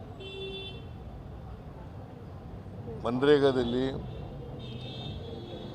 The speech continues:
ಹಳ್ಳಿಗಾಡಿನ ಕೂಲಿ ಕಾರ್ಮಿಕರು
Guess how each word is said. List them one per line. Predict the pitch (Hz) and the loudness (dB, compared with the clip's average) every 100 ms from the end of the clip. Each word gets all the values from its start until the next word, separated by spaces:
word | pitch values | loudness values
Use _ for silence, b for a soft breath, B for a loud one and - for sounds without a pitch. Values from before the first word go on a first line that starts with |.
| - - - - - 117 | -8 -10 -10 -10 -2 2
ಹಳ್ಳಿಗಾಡಿನ | 127 131 127 123 117 120 117 117 113 - - - - - - - - - - - - - - - - - - - - - - | 4 8 10 10 8 6 6 4 0 -6 -10 -8 -10 -8 -8 -8 -10 -12 -12 -12 -10 -10 -12 -12 -10 -10 -8 -8 -8 -8 -4
ಕೂಲಿ | 127 131 | 0 2
ಕಾರ್ಮಿಕರು | 123 117 113 110 95 92 | 6 8 8 6 -2 -4